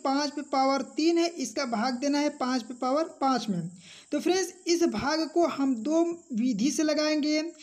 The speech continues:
ये आपका फर्स्ट मेथड होगा, अर्थात फर्स्ट विधि, विधि होगा। देखिए फ्रेंड्स, इसका जब भाग देना है तो कैसे देंगे, ध्यान से देखिए फ्रेंड्स, यहाँ पे पाँच पे पावर तीन है और पाँच पे पावर पाँच है। यहाँ पे पाँच पे पावर तीन है तो यहाँ पे हम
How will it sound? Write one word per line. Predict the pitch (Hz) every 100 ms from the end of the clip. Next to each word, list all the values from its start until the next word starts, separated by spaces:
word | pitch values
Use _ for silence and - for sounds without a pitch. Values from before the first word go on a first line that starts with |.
| - -
ये | 247 349 370 269
आपका | 302 320 415 359
फर्स्ट | - 330 320
मेथड | 311 294 302 277
होगा, | 277 285 294 339 -
अर्थात | 262 262 277 302 - - _
फर्स्ट | 277 320 320
विधि, | 277 269 277 302 339
विधि | 247 226 285
होगा। | 294 294 294 330 - - - -
देखिए | 320 339 381
फ्रेंड्स, | 330 381 370
इसका | 339 294 339
जब | 330 330
भाग | 170 262 294
देना | 262 311
है | 339
तो | 339
कैसे | 269 262 262
देंगे, | 214 202 170 170 - - -
ध्यान | 185 240 359
से | 339
देखिए | 339 339 349
फ्रेंड्स, | 320 349 320
यहाँ | 302 277
पे | 330 339
पाँच | 302 302 302
पे | 302
पावर | 302 285 285 -
तीन | 359 359
है | 359 277 190 - -
और | 254
पाँच | 214 277 294
पे | -
पावर | 247 262 302 330 -
पाँच | 240 208 -
है। | 175 175 - - - _
यहाँ | 269 277 339 381
पे | 392 381
पाँच | 311 330
पे | 330 320
पावर | 311 311 294 -
तीन | 320 339
है | 339
तो | 339
यहाँ | 311 233 262
पे | 302
हम | 330